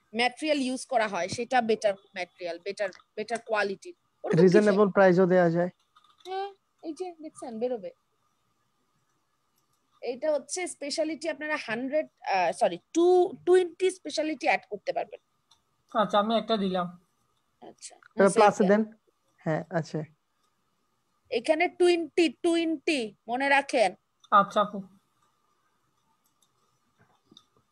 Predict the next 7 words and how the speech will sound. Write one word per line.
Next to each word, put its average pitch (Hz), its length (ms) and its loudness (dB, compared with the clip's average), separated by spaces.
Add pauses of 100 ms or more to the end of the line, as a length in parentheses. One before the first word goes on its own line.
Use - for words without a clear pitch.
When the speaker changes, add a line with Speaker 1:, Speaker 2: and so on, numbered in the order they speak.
(1160)
Speaker 1:
যার 208 300 2
মনে 254 260 -2
থাকবে 226 460 0
না 226 280 0 (360)
সে 226 280 2
হচ্ছেন 233 420 -2
শেষ। - 520 0